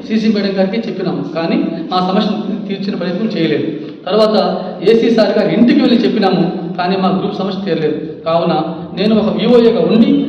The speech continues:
నా క్రింది ఎనభై గ్రూపులు చేయొచ్చు, నా గ్రూప్ సమస్యను తీర్-, తీర్చి నా గ్రూపుకి లోన్ తీసుకోలేని పరిస్థితులు ఉన్న-, ఉన్నప్పుడు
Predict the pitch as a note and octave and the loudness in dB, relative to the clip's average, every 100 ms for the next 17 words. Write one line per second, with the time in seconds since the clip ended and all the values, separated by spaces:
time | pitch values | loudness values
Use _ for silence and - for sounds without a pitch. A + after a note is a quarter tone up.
0 | - F#3 F#3+ G3+ A#3+ G3 F#3+ G#3+ G3+ G#3 | -4 -2 -2 2 2 2 2 2 2 2
1 | G#3 F3+ F3 F3+ C4+ C#4+ - - - G3+ | 0 0 0 0 0 0 -2 -8 -6 -2
2 | G3 - - A3+ G#3 G#3 G3 G#3+ - - | 0 0 0 0 0 -2 -2 -4 -6 -10
3 | - - - - _ - A3+ A#3 B3 F#3+ | -14 -18 -20 -20 _ -8 -4 -2 0 0
4 | - - - - G3 G3 E3 B3 B3+ A3+ | -2 -6 -8 -6 -4 -2 2 2 2 2
5 | F#3+ G3 - - G#3 C4 B3 A#3+ - G#3+ | 0 -2 -6 0 2 2 2 0 2 2
6 | G#3 - G3 A3 - G#3 F3 F3+ F3+ F3 | 2 0 -2 -2 -2 -4 -2 -2 -2 -2
7 | G#3 - | -2 -2